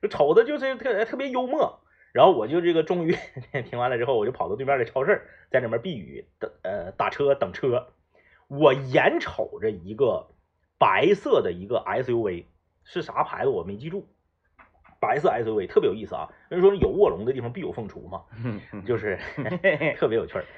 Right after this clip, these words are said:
Speaker 1: 一个男的站在底下指挥，站在雨里面指挥，因为他那个车是停在马路牙子上那种停车位，
Speaker 2: 嗯。
Speaker 1: 那个马路牙子上停了一排车之后，其他车再想出来很窄，
Speaker 2: 嗯。
Speaker 1: 你左侧呢是那种铁栏杆儿的花坛，那个，呃，铁栏杆儿，
Speaker 2: 嗯。
Speaker 1: 右侧是花坛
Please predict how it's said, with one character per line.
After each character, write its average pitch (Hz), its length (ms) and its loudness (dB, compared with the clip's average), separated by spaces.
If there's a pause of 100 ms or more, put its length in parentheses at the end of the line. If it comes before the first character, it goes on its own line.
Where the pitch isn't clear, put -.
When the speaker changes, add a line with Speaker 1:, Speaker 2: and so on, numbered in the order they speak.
(320)
Speaker 1:
一 151 200 -6
个 277 80 4
男 107 260 0
的 170 100 2
站 208 220 4
在 165 80 0
底 - 160 -14
下 - 80 0
指 - 160 -8
挥， 107 240 -6 (100)
站 175 140 2
在 156 80 2
雨 117 240 -2
里 131 60 2
面 127 180 -4
指 - 140 -12
挥， - 260 -8
因 214 100 2
为 269 60 0
他 269 140 0
那 285 80 -4
个 262 40 -4
车 233 200 0
是 226 80 -6
停 - 160 -4
在 233 60 2
马 214 120 -4
路 143 80 -4
牙 156 220 -2
子 160 40 -8
上 175 140 -2
那 147 60 -2
种 101 100 -8
停 101 160 -12
车 98 80 -6
位， 110 240 -4
Speaker 2:
嗯。 110 340 -8
Speaker 1:
那 302 80 0
个 339 60 4
马 220 160 6
路 208 80 8
牙 190 140 8
子 226 60 2
上 233 60 2
停 156 200 -4
了 202 40 0
一 208 80 -4
排 117 140 0
车 135 160 2
之 135 80 0
后， 120 180 -2
其 - 200 -8
他 190 140 2
车 190 100 2
再 202 80 2
想 107 120 -2
出 123 280 -4
来 120 120 4
很 226 240 -2
窄， - 380 0 (140)
Speaker 2:
嗯。 98 300 -6
Speaker 1:
你 240 120 2
左 - 320 -6
侧 - 180 -2
呢 147 120 4
是 - 160 -6
那 170 80 -6
种 190 120 0
铁 - 140 -6
栏 - 180 -8
杆 127 60 0
儿 180 60 0
的 156 80 2
花 151 120 4
坛， - 280 -6
那 131 100 -6
个， 120 80 -2 (160)
呃， 123 80 -2
铁 - 180 -4
栏 101 220 -2
杆 247 100 10
儿， - 100 2 (200)
Speaker 2:
嗯。 - 140 -4
Speaker 1:
右 330 180 10
侧 - 180 4
是 - 120 0
花 196 160 4
坛 185 320 -4